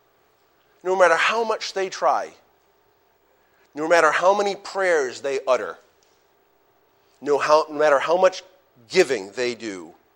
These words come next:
no matter how many people they help, no matter how many people they've loved, no matter how faithful they are to church,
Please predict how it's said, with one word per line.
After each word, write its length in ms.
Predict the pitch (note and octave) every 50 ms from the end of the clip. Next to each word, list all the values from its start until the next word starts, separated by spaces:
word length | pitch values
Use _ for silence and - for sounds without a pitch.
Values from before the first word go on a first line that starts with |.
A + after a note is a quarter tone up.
| _ _ _ _ _ _ _ _ _ _ _ _ _ _ _ _ _ _ _ _ _ _ _ _ _ _ _ _ _ -
no 160 | D3 D#3 D#3
matter 420 | D#3+ D#3 D#3+ D#3 D3+ D3 C#3+ C#3 - - _ _ _ _
how 340 | - - E3+ F3+ G3+ G#3+ G#3+
many 200 | G#3+ A3 A3 G3
people 420 | - - F#3+ F#3 - F#3 F3+ F3
they 180 | C#3+ E3+ D3 C3+
help, 420 | B2+ C#3+ D3+ C#3+ A2+ - - - - - - - - _ _ _ _ _ _ _ _ _ _ _ _ _ _ _ _ _ _ _ _ _ _ _ _ _ _ _ _ _ _ _ _ _ _ _ _ _ _ _ _ _ _ _
no 80 | - D3
matter 160 | D#3 D#3 D3+
how 300 | C#3+ - - F#3+ G#3+ A3+
many 200 | A3+ A3 A3 G3+
people 320 | - - G3+ G3+ - F#3 E3
they've 220 | E3+ E3+ D#3 B2+
loved, 580 | B2+ C3 D#3 D#3 C#3 G#2+ - - - - - - _ _ _ _ _ _ _ _ _ _ _ _ _ _ _ _ _ _ _ _ _ _ _ _ _ _ _ _ _ _ _ _ _ _ _ _ _ _ _ _ _ _ _ _ _ _ _ _
no 80 | - F#3
matter 120 | G#3 G3+
how 200 | F#3+ G#3 B3 C#4
faithful 460 | C#4 - - C4 C4 B3+ - - A3+ G3
they 160 | G#3+ G#3+ G#3
are 120 | G3 F#3+
to 120 | F#3 F3+ -
church, 640 | - - A#3 G#3 D3 - - - - - - -